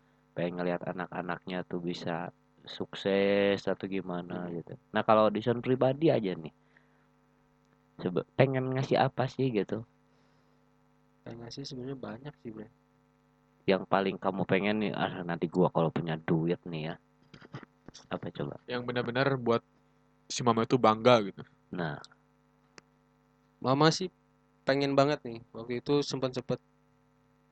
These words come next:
Speaker 2: ngomong ke abang gitu, eh, ke kakak,
Speaker 1: Hmm.
Speaker 2: pengen bikin gereja gitu.
Speaker 1: Wow,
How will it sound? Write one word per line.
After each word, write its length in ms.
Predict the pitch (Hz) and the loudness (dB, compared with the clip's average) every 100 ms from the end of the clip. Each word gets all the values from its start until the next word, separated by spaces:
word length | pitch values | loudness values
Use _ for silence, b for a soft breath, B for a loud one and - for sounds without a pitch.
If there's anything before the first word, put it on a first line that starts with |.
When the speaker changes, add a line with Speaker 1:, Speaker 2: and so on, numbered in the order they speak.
| _ _ - _ _ _ - | _ _ -20 _ _ _ -2
Speaker 2:
ngomong 340 | 123 131 135 | 0 2 0
ke 100 | 127 | 0
abang 360 | 110 117 123 120 | -2 -2 -4 -6
gitu, 160 | 110 113 _ | -10 -12 _
eh, 140 | 113 127 | -6 -4
ke 100 | - | 0
kakak, 360 | 113 - 117 - _ _ - | 0 0 -2 -4 _ _ -20
Speaker 1:
Hmm. 160 | - | -6
Speaker 2:
pengen 300 | 123 123 120 117 120 | -4 -4 -6 -8 -8
bikin 520 | 120 113 123 113 113 113 _ _ _ _ _ | -8 -6 -8 -8 -12 -18 _ _ _ _ _
gereja 440 | - 123 117 123 117 | 0 0 2 2 2
gitu. 240 | 117 117 131 - - - | -2 -6 -10 -14 -8 -2
Speaker 1:
Wow, 320 | 107 110 92 | 6 8 8